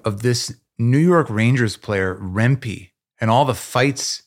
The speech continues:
that he's getting in? Like, hasn't played more than a total of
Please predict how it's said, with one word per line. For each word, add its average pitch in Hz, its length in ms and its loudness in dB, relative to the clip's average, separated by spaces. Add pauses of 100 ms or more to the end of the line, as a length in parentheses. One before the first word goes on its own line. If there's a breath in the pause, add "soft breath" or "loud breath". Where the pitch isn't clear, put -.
(400)
that 135 80 2
he's 110 160 -2
getting 101 380 -2
in? 87 260 -8
Like, 95 160 -8
hasn't 160 440 0 (720)
played 156 340 2
more 143 240 4
than 127 140 0
a 107 60 -2
total 135 400 0
of 101 240 -8